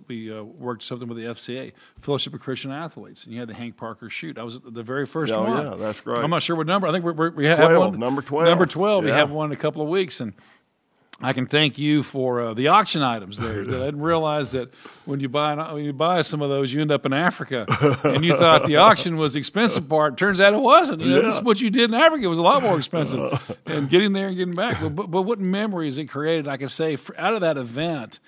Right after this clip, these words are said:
Speaker 1: came times that I had with my children on the safari or on, uh, hunting or fishing expeditions, and I just wouldn't have had otherwise. And you couldn't have convinced me other-, I just wouldn't, didn't even think about that. But what you said is so true in building relationships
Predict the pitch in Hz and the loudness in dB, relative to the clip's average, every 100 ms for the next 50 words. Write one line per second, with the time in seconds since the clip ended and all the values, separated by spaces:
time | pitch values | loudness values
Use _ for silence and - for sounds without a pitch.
0 | - _ - _ - 139 139 139 147 143 | -20 _ -20 _ -10 -8 -8 -6 -6 -4
1 | 135 127 127 127 127 120 117 110 107 - | -8 -8 -8 -8 -8 -10 -10 -10 -8 -6
2 | 139 151 123 107 104 98 104 - 139 143 | -4 -4 -6 -10 -12 -12 -12 -8 -2 -2
3 | 113 92 85 95 104 104 98 95 _ _ | -2 -8 -16 -16 -12 -12 -12 -16 _ _
4 | _ 98 101 127 139 123 104 101 - 151 | _ -16 -14 -8 -8 -8 -14 -14 -10 -10
5 | 131 117 104 110 101 101 104 120 147 147 | -8 -10 -12 -14 -14 -12 -10 -10 -8 -10
6 | 120 175 151 151 151 156 208 135 110 - | -10 -10 -8 -6 -4 -4 -4 -6 -10 -12
7 | 107 143 151 190 151 - 139 123 160 180 | -8 -8 -2 -4 -4 -8 -8 -6 -6 -6
8 | 139 127 123 127 214 135 - - - - | -8 -8 -8 -8 -8 -10 -12 -20 -12 -6
9 | 175 175 220 190 185 220 214 165 214 349 | -4 -2 -4 -4 -8 -6 -6 -6 -6 -6
10 | 254 120 117 127 - 156 180 165 - 175 | -8 -10 -10 -12 -10 -8 -8 -10 -10 -8
11 | 139 - 139 - 196 175 135 139 139 127 | -8 -8 -8 -6 -8 -8 -6 -6 -4 -6
12 | 120 139 139 127 127 107 - | -4 -4 -4 -8 -8 -10 -12